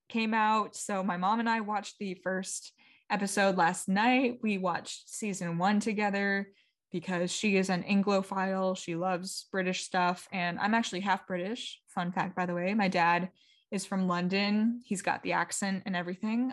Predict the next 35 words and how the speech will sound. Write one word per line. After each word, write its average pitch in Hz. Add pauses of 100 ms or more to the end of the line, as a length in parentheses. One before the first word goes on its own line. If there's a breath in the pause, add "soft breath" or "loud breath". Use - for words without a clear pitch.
I 175
don't. 180 (680 soft breath)
I 175
was 180
<laughs> -
not 208
raised 202
over 240
there. 294 (760)
And 202
I 170
wish 180
I 185 (720)
could 196
have 208
an 214
accent. 240 (400)
Well, 180
I've 220
got 294
an 262
American 175
accent. - (120)
And 180 (240)
when 214
I 214
go 240
over 208
there, 175 (240)
they 196
enjoy 185
hearing 180
it. - (480 loud breath)
But 202
anyways, 175